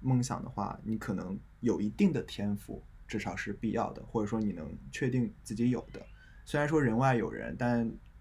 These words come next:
呃，其实没有人对自己有天赋这件事情是自信的，尤其是当自己开始仰望一些同领域的天才，开始做对比的时候。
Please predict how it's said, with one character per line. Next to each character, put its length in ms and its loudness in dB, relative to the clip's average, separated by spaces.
呃， 200 -2
其 120 0
实 120 2
没 100 6
有 80 4
人 80 2
对 100 2
自 140 2
己 60 6
有 100 2
天 180 0
赋 80 -4
这 80 -2
件 120 0
事 100 -4
情 100 -2
是 120 -2
自 160 -4
信 240 -4
的， 120 -12
尤 100 0
其 120 2
是 320 2
当 180 2
自 120 -2
己 40 -2
开 160 -4
始 140 0
仰 180 -2
望 160 -2
一 80 0
些 220 -2
同 240 -4
领 220 0
域 100 0
的 100 0
天 240 -2
才， 200 -4
开 120 -6
始 60 2
做 140 -2
对 160 -2
比 120 -6
的 140 -10
时 100 -14
候。 220 -14